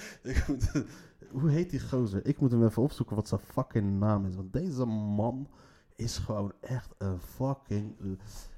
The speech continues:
eh, R T L correspon-, corres-, correspondent? Corres-, Oeruspoer-, <laughs> Oeruspoer-pondent. Het is Korenden of Oeruspoende-, correspondent.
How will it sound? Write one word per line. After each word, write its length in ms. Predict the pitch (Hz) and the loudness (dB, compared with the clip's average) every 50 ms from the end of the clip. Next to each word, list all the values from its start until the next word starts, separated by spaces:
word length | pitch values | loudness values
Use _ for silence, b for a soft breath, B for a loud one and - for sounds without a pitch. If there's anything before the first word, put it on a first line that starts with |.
| B B | B B
eh, 100 | - 135 | -2 -2
R 80 | 139 135 | -2 0
T 240 | - 123 110 - - | 0 -4 -4 -2 -2
L 360 | 147 156 147 147 - - - - - - - | -2 -2 -2 -4 -6 -10 -16 -18 -20 -16 -6
correspon-, 3250 | - 143 139 139 131 - - 123 127 127 123 - - 123 135 135 131 131 127 127 123 - - - - - - - - - - - - - - - - - _ _ _ _ _ _ _ _ _ _ - - 120 117 113 113 113 113 110 110 113 113 113 113 113 113 110 - - | -2 -2 0 0 -2 -4 -4 -4 -2 -2 -2 -4 -2 -2 0 0 0 0 -2 -4 -6 -8 -14 -16 -16 -18 -18 -18 -18 -18 -20 -20 -20 -20 -20 -20 -20 -20 _ _ _ _ _ _ _ _ _ _ -10 -8 -6 -6 -6 -6 -6 -6 -6 -6 -8 -8 -8 -8 -10 -10 -12 -16 -18
corres-, 540 | - - 127 120 113 107 - - - - - _ _ _ _ _ _ _ _ | -12 -10 -8 -8 -8 -10 -10 -14 -18 -20 -20 _ _ _ _ _ _ _ _
correspondent? 920 | - 113 117 123 147 156 - - - - 135 135 135 131 143 160 175 - - _ _ _ _ | -12 -8 -6 -6 -4 -6 -6 -8 -8 -8 -8 -8 -8 -10 -10 -12 -14 -18 -20 _ _ _ _
Corres-, 500 | - 120 120 123 127 127 120 - - b b b b b - _ _ | -16 -12 -10 -10 -10 -10 -12 -14 -18 b b b b b -20 _ _
Oeruspoer-, 800 | - 131 131 147 139 - - - - - 135 131 123 - - 147 | -4 -2 0 0 -2 -2 -6 -6 -4 -2 -2 0 0 0 -2 -4
<laughs> 120 | 143 - - | -4 0 2
Oeruspoer-pondent. 1400 | 156 135 135 147 143 - - - - 127 120 - - _ _ _ - - - - - - - - - 104 95 B B B B B B B | 2 2 2 0 -2 -4 -10 -12 -12 -12 -12 -12 -14 _ _ _ -6 -6 -6 -10 -14 -14 -14 -12 -12 -12 -12 B B B B B B B
Het 80 | 120 | -14
is 100 | - - | -12 -8
Korenden 420 | - - 127 139 143 143 147 135 135 | -6 -2 0 0 0 0 0 -2 -4
of 120 | 123 - - | -6 -6 -8
Oeruspoende-, 640 | 127 120 117 113 - - - 110 107 104 104 101 127 131 - _ | -8 -8 -8 -10 -12 -14 -10 -10 -8 -8 -8 -8 -10 -12 -12 _
correspondent. 1040 | - - 156 139 131 120 - - - - - 117 113 113 110 104 101 101 - - | -2 0 0 0 0 -2 -6 -10 -14 -10 -8 -8 -6 -6 -6 -6 -6 -8 -10 -12